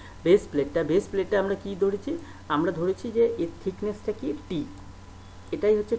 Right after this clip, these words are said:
টি। ওকে, আর ইউনিট, ইউনিট লেন্থ ওয়ান এমএম, ইউনিট লেন্থ ওয়ান এমএম, ইউনিট উইডথ হচ্ছে ওয়ান এমএম। ওকে, তাহলে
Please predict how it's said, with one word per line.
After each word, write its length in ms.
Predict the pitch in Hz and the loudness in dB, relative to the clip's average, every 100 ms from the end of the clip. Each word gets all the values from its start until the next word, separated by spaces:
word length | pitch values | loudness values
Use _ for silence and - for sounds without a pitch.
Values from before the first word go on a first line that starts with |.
| - | -4
টি। 80 | - - - - - - | -10 -12 -14 -16 -14 -6
ওকে, 160 | 160 196 - - - - - 139 147 | -2 -2 -2 -12 -16 -18 -2 2 4
আর 80 | 214 - - - 190 | 2 -4 -14 -8 2
ইউনিট, 500 | 233 254 254 320 330 - - - - - - 175 | 6 8 10 8 6 -4 -12 -16 -16 -16 -6 0
ইউনিট 360 | 214 233 294 294 160 | 2 4 4 4 4
লেন্থ 240 | 139 - - - - - 156 | 4 0 -10 -14 -14 -10 -4
ওয়ান 180 | 147 151 147 - | 0 4 2 0
এমএম, 220 | 127 120 - - 147 | -10 -12 -14 -14 -4
ইউনিট 280 | 165 202 226 151 | 0 0 0 0
লেন্থ 200 | 151 294 - - - - 135 | 0 0 -6 -12 -12 -8 -4
ওয়ান 140 | 139 131 | -2 -4
এমএম, 200 | 113 - - - - | -8 -10 -14 -14 -8
ইউনিট 280 | 143 147 190 - - - - | -2 -2 -2 -8 -14 -16 -12
উইডথ 440 | 151 143 151 - - - - - - | -8 -2 -2 -2 -8 -16 -14 -14 -12
হচ্ছে 200 | - 220 165 | -4 -2 0
ওয়ান 160 | 127 117 | -2 -8
এমএম। 180 | 110 - - - - 165 | -8 -12 -14 -14 -10 -4
ওকে, 160 | 151 - - - - - | -2 -2 -6 -14 -10 -4
তাহলে 240 | 160 196 | 0 2